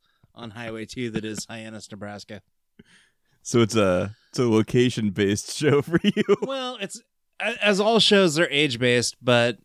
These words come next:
Speaker 1: um, you and I were kids.
Speaker 2: Mm-hmm.
Speaker 1: Dis-, despite being divided by time, guess which one? Uh, did not have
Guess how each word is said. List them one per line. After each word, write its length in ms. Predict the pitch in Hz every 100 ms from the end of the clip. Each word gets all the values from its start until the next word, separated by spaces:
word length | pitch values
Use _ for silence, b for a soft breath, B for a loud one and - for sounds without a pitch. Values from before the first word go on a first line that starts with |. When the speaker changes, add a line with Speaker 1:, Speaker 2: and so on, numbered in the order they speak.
| -
Speaker 1:
um, 720 | 127 120 113 113 107 107 - _ _ _ _ 147 147 143
you 160 | 170 214
and 100 | 175
I 180 | 156 151
were 140 | 139
kids. 680 | - 135 113 104 117 - - _ _ _ 107
Speaker 2:
Mm-hmm. 280 | 92 82 113
Speaker 1:
Dis-, 320 | 127 - - _ 127
despite 580 | 135 - 165 165 170 139
being 220 | 143 143
divided 440 | 127 123 131 135
by 160 | 117 123
time, 480 | - 147 123 107 104
guess 260 | 113 107 -
which 200 | 110 -
one? 300 | 104 98 107 _ _ _ _ _ _ _ -
Uh, 460 | 120 113 107 104 - - - _ 131
did 160 | 127 135
not 240 | 135 120
have 380 | 127 117 110